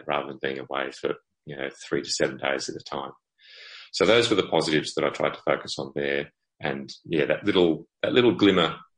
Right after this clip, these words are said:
of professional aviation remained. And, uh, I, I guess that's what kept me going in that sense.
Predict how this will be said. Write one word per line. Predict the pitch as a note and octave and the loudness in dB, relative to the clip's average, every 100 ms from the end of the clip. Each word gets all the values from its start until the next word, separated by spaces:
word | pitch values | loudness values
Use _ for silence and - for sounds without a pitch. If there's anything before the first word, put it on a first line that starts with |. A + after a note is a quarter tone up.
| _ | _
of | E2 D2 | -2 -2
professional | - D#2+ F2 - D#2+ C#2+ C#2+ - _ - | -4 0 2 2 0 0 -4 -12 _ 0
aviation | D2+ D2 D2 D2 D2+ C#2+ | 0 2 2 2 -4 -4
remained. | C#2+ C#2+ C#2 C2 - - - - | -2 0 0 -2 -8 -16 -14 -8
And, | C#2+ C2+ - D#2+ | -6 -6 -8 -4
uh, | |
I, | D2 - D#2+ E2+ | -2 0 0 0
I | |
guess | - - | 0 2
that's | - - | 0 0
what | - - | -2 -2
kept | - - | -4 -4
me | C#2+ | -4
going | C#2+ C#2+ C#2 - _ | 0 0 -2 -6 _
in | E2+ | -6
that | D2+ D#2 | -4 -4
sense. | - C#2+ - - | -4 -6 -8 -16